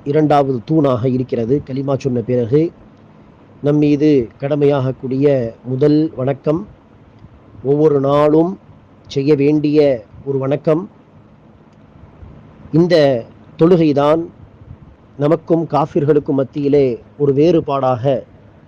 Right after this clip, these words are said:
டிஃபரன்ஷியேட் பண்ணக்கூடிய ஒரு வணக்கமாக இருக்கிறது. எவன் இந்த தொழுகை எனும் இபாதத்தை செயல் ரீதியாகவே விட்டு விடுகிறானோ, புறக்கணித்து விடுகிறானோ, அவன்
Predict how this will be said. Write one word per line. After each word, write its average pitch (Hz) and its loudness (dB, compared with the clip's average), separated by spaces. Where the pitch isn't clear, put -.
டிஃபரன்ஷியேட் 151 -2
பண்ணக்கூடிய 139 -2
ஒரு 131 -2
வணக்கமாக 131 -4
இருக்கிறது. 139 -2
எவன் 151 2
இந்த 151 2
தொழுகை 156 2
எனும் 143 0
இபாதத்தை 139 -2
செயல் 156 -2
ரீதியாகவே 139 0
விட்டு 135 -4
விடுகிறானோ, 143 0
புறக்கணித்து 139 -2
விடுகிறானோ, 131 -2
அவன் 139 0